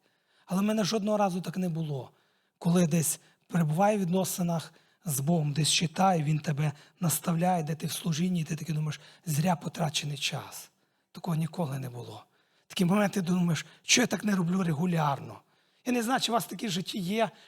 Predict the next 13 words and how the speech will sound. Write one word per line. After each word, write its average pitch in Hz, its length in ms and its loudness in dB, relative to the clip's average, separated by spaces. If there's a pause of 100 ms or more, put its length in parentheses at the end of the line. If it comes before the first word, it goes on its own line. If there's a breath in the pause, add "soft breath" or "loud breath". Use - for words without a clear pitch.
(100)
коли 208 160 -2
ви 214 100 4
рахуєте, 208 400 -2
що 196 120 0
час 208 240 0
потрачений 180 480 -2
даремно. 139 520 -2 (320 soft breath)
А 208 80 0
є 214 140 4
моменти, 233 460 2
коли 220 200 0
ви 208 80 2
думаєте, 175 560 -2